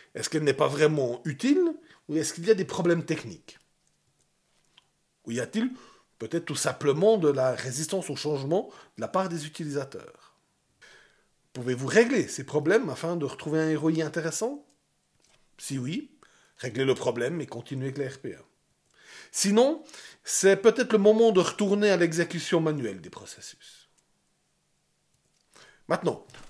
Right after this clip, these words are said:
deuxième cas de figure. Deuxième cas de figure, vous n'avez pas de R P A et vous vous demandez si ça serait intéressant pour votre entreprise. C'est une bonne question et c'est sain de la se poser.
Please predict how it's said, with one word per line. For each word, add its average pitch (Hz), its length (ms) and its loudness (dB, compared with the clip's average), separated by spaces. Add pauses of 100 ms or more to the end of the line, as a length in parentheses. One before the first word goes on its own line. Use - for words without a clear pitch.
(140)
deuxième 208 260 4
cas - 120 -2
de - 60 -10
figure. - 480 -16 (1500)
Deuxième 160 300 4
cas 180 120 4
de - 60 -8
figure, 214 340 -2 (380)
vous 135 260 -8
n'avez 139 220 -2
pas 196 140 8
de 165 160 6
R 151 140 2
P 151 100 0
A 202 240 2
et 143 100 2
vous 127 200 -10
vous 135 60 -8
demandez 139 380 0
si 175 140 -6
ça 139 160 -4
serait 160 340 -4 (320)
intéressant 180 600 2
pour 156 120 -6
votre 139 240 -4
entreprise. - 500 -12 (1700)
C'est - 320 -2
une 180 120 0
bonne 240 200 6
question 180 600 -2
et 151 120 -4
c'est 139 280 -6 (200)
sain 175 240 -2
de 151 80 -2
la 139 60 -2
se - 100 -8
poser. 104 400 -10